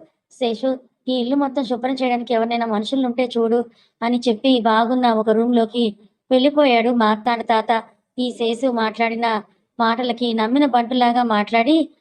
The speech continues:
ఆయన దగ్గర ఎకరం పొలం ఎప్పటికప్పుడు డబ్బులు నొక్కేస్తూ హ్యాపీగా ఇంటికి వెళ్ళిపోయాడు. "అభి, ఏం చేయాలనుకుంటున్నావు నువ్వు?" అని అంటూ అజిత్ అడుగుతూ ఉంటే, "చెప్పాను కదా,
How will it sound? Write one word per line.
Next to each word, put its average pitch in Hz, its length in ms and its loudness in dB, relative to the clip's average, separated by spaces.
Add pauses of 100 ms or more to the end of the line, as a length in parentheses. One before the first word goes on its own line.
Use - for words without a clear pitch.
(200)
ఆయన 233 220 2
దగ్గర 240 300 2
ఎకరం 240 300 2
పొలం 233 260 2
ఎప్పటికప్పుడు 233 560 0
డబ్బులు 220 280 0
నొక్కేస్తూ 233 500 0
హ్యాపీగా 220 540 2 (460)
ఇంటికి 247 420 -2
వెళ్ళిపోయాడు. 226 580 2 (120)
"అభి, 220 280 0
ఏం 226 160 2
చేయాలనుకుంటున్నావు 220 800 -6
నువ్వు?" 214 260 -8 (420)
అని 226 220 -2
అంటూ 208 280 -4
అజిత్ 214 340 -2
అడుగుతూ 220 340 -2
ఉంటే, 220 260 -2 (440)
"చెప్పాను 262 400 -2
కదా, 226 240 0